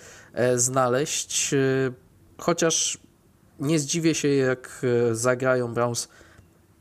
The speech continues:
solidno przeciętny sezon i temat, e, Stefańskiego w ogóle nie będzie istniał, że on i tak, i tak, nawet jeżeli znowu to będzie w okolicach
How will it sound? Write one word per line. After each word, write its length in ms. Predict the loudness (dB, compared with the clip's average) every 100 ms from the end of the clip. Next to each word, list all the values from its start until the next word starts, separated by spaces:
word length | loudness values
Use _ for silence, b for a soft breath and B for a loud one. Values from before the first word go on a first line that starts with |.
| -2
solidno 480 | 2 2 2 0
przeciętny 560 | 0 0 0 0 0 0
sezon 400 | 2 2 0 -2 -4
i 80 | -4
temat, 540 | -2 0 0 -4 -6 -2
e, 40 | -2
Stefańskiego 760 | -2 -4 -2 0 0 0 -2 B B B B B -12
w 100 | -2
ogóle 200 | 0 2
nie 120 | 0 0
będzie 220 | -2 -2
istniał, 400 | -4 -6 -6 -8 -4
że 160 | -2
on 80 | -2
i 80 | 0
tak, 240 | 0 -2
i 80 | -2
tak, 260 | 0 0 -2
nawet 240 | -2 -2
jeżeli 260 | -2 -2 -2
znowu 280 | -2 -2
to 100 | -2
będzie 260 | -2 -2 -4
w 80 | -6
okolicach 360 | -6 -4 -6